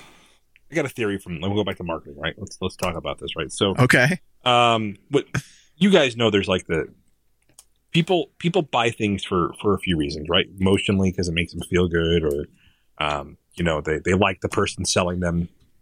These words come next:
Speaker 1: the, the, the, the, the item, right? That's not, that's not an
Speaker 2: Mm-hmm.
Speaker 1: interaction you have with a mobile game. You,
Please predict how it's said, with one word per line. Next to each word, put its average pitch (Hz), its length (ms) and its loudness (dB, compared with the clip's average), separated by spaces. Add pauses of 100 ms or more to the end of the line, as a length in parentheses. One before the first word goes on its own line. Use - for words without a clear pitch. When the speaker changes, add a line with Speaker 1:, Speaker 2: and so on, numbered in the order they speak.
(120)
Speaker 1:
the, 65 100 -4 (120)
the, 87 120 -2
the, 82 280 -4 (100)
the, 82 240 0
the 87 80 2
item, 87 300 -2
right? 85 240 0
That's - 220 -4
not, 113 180 2
that's 113 120 -6
not 196 100 6
an 117 40 8
Speaker 2:
Mm-hmm. 143 80 8
Speaker 1:
interaction 143 340 2
you 107 80 2
have 104 100 0
with 87 80 -8
a 87 40 -6
mobile 87 220 -2
game. 71 180 -12
You, 80 100 -4